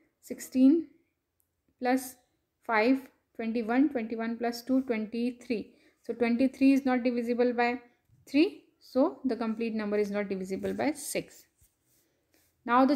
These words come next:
check the divisibility for eleven, whether these numbers are divisible by eleven or not.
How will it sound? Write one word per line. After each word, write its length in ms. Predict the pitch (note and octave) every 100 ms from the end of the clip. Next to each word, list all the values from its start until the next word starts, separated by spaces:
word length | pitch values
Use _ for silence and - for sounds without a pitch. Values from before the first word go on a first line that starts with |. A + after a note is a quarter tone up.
| C4+
check 260 | - C4+ B3
the 100 | B3+
divisibility 760 | A#3+ A#3 G#3+ A#3+ B3+ B3 B3+
for 320 | C4 A3+ A#3 A#3 -
eleven, 600 | A3 G#3+ G3 F3 - G3 _ _
whether 260 | G#3 G#3+ B3+
these 240 | B3 B3
numbers 360 | A#3 A3 A3+ A#3
are 320 | A#3 G#3 G3+ - _ _ _ A3
divisible 540 | G#3 A3 A3 A#3+ B3
by 160 | A#3 A3+
eleven 520 | G#3 G3+ G3 B3 B3+
or 100 | G#3
not. 340 | G3+ F#3 G3+